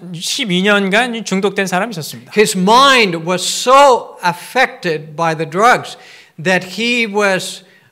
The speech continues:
Speaker 2: uh, almost idiotic. He cou-, he could not think. He, he would just sit for hours and smoke and stare at the wall.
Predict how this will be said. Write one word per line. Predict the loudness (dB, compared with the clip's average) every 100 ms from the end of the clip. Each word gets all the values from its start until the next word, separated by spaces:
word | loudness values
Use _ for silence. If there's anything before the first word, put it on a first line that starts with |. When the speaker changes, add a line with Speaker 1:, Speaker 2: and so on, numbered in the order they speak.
| _
Speaker 2:
uh, | -6 -2 0 0 -2 -4 -14 _ _ _ -20 _ _ _
almost | 0 4 4 4 0 0 -6 -12 -18 -2
idiotic. | 0 4 6 8 6 0
He | -6 -6
cou-, | -10
he | -6 -6
could | -4 -4
not | 0 0 -2
think. | -4 2 2 0 -12 -20 -20 -20 _
He, | -6 0 2 2 0 -6
he | -10 -4 -2
would | 0 0
just | 0 -2 0 2
sit | 4 4 4
for | -2 -2
hours | 4 4 4 -2 -6 -14 _
and | -6 -6
smoke | -6 -8 2 4 4 2 -12 -8
and | -6 -6
stare | -10 0 4 4 4 0 -8
at | 2 4 4 0 -14 _ _ _ _
the | -10 -2 0
wall. | 2 2 2 0 -8 -20